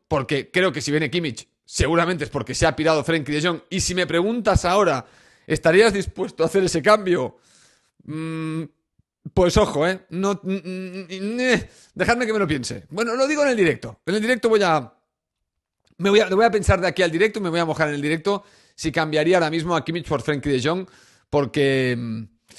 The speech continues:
lo digo en el directo. Lo digo en el directo porque hay pros y contras de hacer ese cambio, obviamente. Son muy cl-, además son muy claros. Tampoco hay que ser un...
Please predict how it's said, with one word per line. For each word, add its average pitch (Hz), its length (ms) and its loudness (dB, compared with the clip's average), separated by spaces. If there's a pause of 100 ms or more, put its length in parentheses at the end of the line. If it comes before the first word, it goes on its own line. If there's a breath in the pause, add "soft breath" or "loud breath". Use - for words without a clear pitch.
(1080 loud breath)
lo 190 100 4
digo 202 120 8
en 185 60 2
el 165 60 0
directo. 135 400 -2
Lo 127 80 -2
digo 185 120 6
en 202 40 4
el 196 60 2
directo 202 220 4
porque 175 220 2
hay 170 80 4
pros 180 260 2
y 151 60 2
contras 180 420 2
de 165 100 4
hacer 147 220 0
ese 151 140 0
cambio, 160 380 -2
obviamente. 135 440 -2
Son 135 160 -4
muy 127 80 -4
cl-, - 160 -8
además 139 240 0
son 143 140 -4
muy 123 120 -6
claros. 165 280 -2
Tampoco 131 300 -2
hay 120 80 -2
que 123 220 -4
ser 135 220 -2
un... 120 440 -8